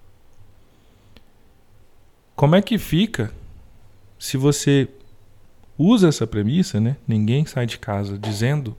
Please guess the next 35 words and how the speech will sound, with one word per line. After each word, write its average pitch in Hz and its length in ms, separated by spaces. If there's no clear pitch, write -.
"Hoje 104 220
eu 98 40
vou 92 140
errar." 117 300
Se - 120
você 147 180
usa 160 180
essa 165 140
premissa 151 400
pra 151 200
entender 160 440
o 160 80
companheiro 151 580
de 139 60
trabalho, 135 420
o - 20
cara 117 200
que - 40
tá 117 80
lá 117 120
com 117 100
você, 113 380
que - 140
enrola 147 340
pra 160 140
entregar 127 640
o 139 140
que, - 160
que 107 380
é - 80
planejado 107 540
pra 107 100
que 110 140
ele 107 100
entregue. 101 460